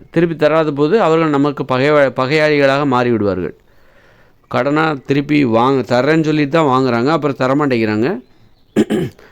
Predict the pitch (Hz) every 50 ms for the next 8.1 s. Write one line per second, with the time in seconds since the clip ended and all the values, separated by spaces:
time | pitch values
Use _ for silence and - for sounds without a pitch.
0 | _ - - 131 147 156 165 160 147 - 156 151 156 175 180 170 180 202 196 180
1 | 170 160 147 143 147 156 165 170 165 139 160 143 147 147 143 147 156 156 147 131
2 | 135 139 135 135 135 135 123 - - 139 143 151 165 175 160 135 135 131 - -
3 | 110 113 117 127 135 135 104 - - _ _ _ _ _ - _ _ _ - _
4 | _ - - _ _ - - - 120 127 135 135 127 - 135 135 143 147 147 180
5 | 214 113 - - 107 135 139 147 151 156 170 170 151 139 139 139 135 139 - 127
6 | 123 135 151 156 151 151 143 131 123 - 127 120 143 160 160 156 143 143 139 139
7 | 147 151 147 135 127 113 113 120 127 131 - 139 120 113 113 107 104 101 95 90
8 | - -